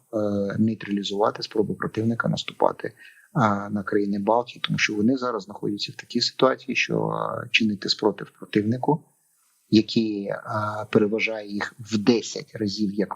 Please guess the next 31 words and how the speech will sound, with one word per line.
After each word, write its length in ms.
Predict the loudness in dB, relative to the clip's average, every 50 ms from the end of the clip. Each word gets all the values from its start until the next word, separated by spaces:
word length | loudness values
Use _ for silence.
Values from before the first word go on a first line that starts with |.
| -10 -8 0
щонайменше. 920 | 2 2 2 2 0 -2 -2 -2 -2 -2 -2 -2 -2 -2 -2 -2 -2 -6 -6 _ _ -20 -20 -20 -20 _ 0 4
Тому 180 | 4 4 4
що, 280 | 4 -2 -4 -4 -4 -4 -6 -6 -4 -4 -2 -2 -2 -2 -4 -4 -4 -2 -2
е, 40 | 0
сьогоднішній 580 | 2 4 4 4 2 0 -4 -6 -4 -2 -2
день, 340 | 0 0 0 0 0 -2 -4 -4
е, 160 | -2 -2 -2 -2
кількість, 600 | 2 2 2 2 2 -4 -10 -8 -8 -10 -14 -10 -8
е, 840 | -4 -2 0 0 0 0 0 2 2 2 2 0 0 -2 -4 -6 -8 -10 -12 -8 2
білоруського 520 | 2 4 4 4 0 -2 -4 -4 -6 -4
корпусу 460 | 0 2 0 0 0 -4 -8 -8 -4 0
російської 500 | 0 0 0 -2 -4 -4 -2 2 2 2
армії, 300 | 2 2 0 -4 -4 -2
давайте 320 | -2 -2 -4 -6 -8 -10
їх 80 | -14 _
так 180 | -4 -4 -4 -2
називати, 520 | -6 -2 0 0 0 0 -2 -4 -10 -12 -8 0
так 120 | 0 0
буде 180 | 2 2 -2 -2
правильніше. 640 | -2 -4 -2 -2 0 0 0 -2 0 -2 -2 -2 -4 -6 -10 -18 -16 -16 -16 -18 _ _ _ -2 2
Е, 140 | 2 2 4
я 120 | 2 0
маю 220 | 0 -2 -4 -4 -6
великі 260 | -6 -6 -6 -4 -2
сумніви, 360 | -2 0 2 2 2 2 0
що 160 | -2 -4 -4
це 180 | -6 -4 -2 -2
є 120 | -2 -2
дійсно 340 | -6 -4 -4 -4 -2 -2 0
патріоти 460 | 2 2 2 2 0 0 0 -2 -6
Білорусі. 480 | -6 -6 -4 -2 -2 -2 0 -2 -4 -6